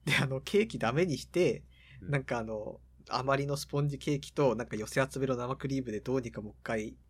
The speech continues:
Speaker 1: 最低限のケーキをこしらえたっていう経験、<laughs> 今でも覚えてます。
Speaker 2: あー。失敗経験があると覚えますよね。
Speaker 1: うん。
Speaker 2: 私も、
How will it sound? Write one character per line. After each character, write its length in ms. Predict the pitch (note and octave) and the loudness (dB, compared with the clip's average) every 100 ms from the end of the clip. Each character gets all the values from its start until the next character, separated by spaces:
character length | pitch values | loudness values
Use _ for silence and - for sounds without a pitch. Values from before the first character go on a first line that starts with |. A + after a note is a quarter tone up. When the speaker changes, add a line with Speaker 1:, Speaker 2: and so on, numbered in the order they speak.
| - | -20
Speaker 1:
最 480 | - - - C#3 C3 | -14 -10 -2 2 2
低 160 | D3 C3+ | 4 2
限 180 | A2 G2+ | 2 -6
の 80 | |
ケ 160 | - B2+ | -4 -4
ー 60 | A#2 | -4
キ 120 | A2 | -8
を 60 | |
こ 120 | - - | -12 -8
し 120 | - | -2
ら 100 | B2+ | 0
え 60 | B2+ | 0
た 120 | C3 | -4
っ 40 | |
て 160 | - - | -6 -12
い 60 | |
う 20 | - | -10
経 200 | - A2 | -10 -10
験、 200 | A#2 A2+ | -10 -6
<laughs> 40 | |
今 200 | C3+ E3+ | 0 0
で 80 | A#2 | 0
も 140 | G2+ | -6
覚 120 | - G#2+ | -10 -10
え 40 | |
て 100 | - | -12
ま 120 | - | -16
す。 160 | - - | -14 -6
Speaker 2:
あ 40 | F2 | -4
ー。 600 | D#2+ E2 D#2+ D#2+ D#2 D2+ E2 _ _ _ _ _ _ _ _ - - | -4 -4 -6 -8 -12 -16 -20 _ _ _ _ _ _ _ _ -20 -18
失 280 | - - G#3 | -18 -6 -2
敗 200 | D#3 D3+ | -2 -2
経 180 | E3+ D#3 | -2 -2
験 180 | F#2+ F2 | -2 -4
が 160 | F#2+ | -6
あ 40 | - | -2
る 80 | |
と 120 | - D#2+ | 0 2
覚 220 | F#2+ A2+ | 0 0
え 40 | |
ま 120 | A#2 | -2
す 160 | A#2 - | -4 -6
よ 80 | - | -8
ね。 180 | - - _ - | -10 -14 _ -6
Speaker 1:
う 80 | D3 | -2
ん。 160 | C#3+ A2+ - - B2+ - | 0 -2 -8 -14 -20 -16
Speaker 2:
私 320 | A2 C3 - | -10 -8 -4
も、 280 | C3+ C3 B2+ | -4 -4 -8